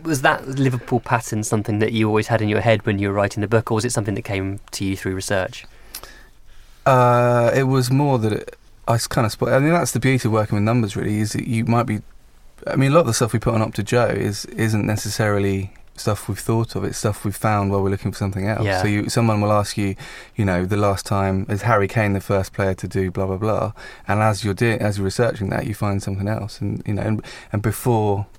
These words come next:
Speaker 2: social media, those sort of things would just disappear into the ether. But now there's a, a hopefully good channel to push it out on.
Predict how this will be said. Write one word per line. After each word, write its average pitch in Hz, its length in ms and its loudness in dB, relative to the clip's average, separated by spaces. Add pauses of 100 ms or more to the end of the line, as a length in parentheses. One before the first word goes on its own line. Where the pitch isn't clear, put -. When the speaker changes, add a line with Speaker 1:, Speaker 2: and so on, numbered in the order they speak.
Speaker 2:
social 104 320 -2
media, 104 240 2
those 101 260 0
sort - 140 -6
of - 60 -10
things 95 320 0
would 92 160 -8
just - 260 -8 (360)
disappear - 360 -4
into 98 200 -2
the 104 120 -6
ether. 107 320 -6
But 113 160 -6
now 95 220 -2
there's 95 180 -6
a, 95 180 -6 (640)
a 98 80 -4
hopefully 98 640 -2
good - 220 -4
channel 98 340 -2
to - 80 -16
push - 220 -10
it - 80 -10
out 107 160 -6
on. 104 140 -10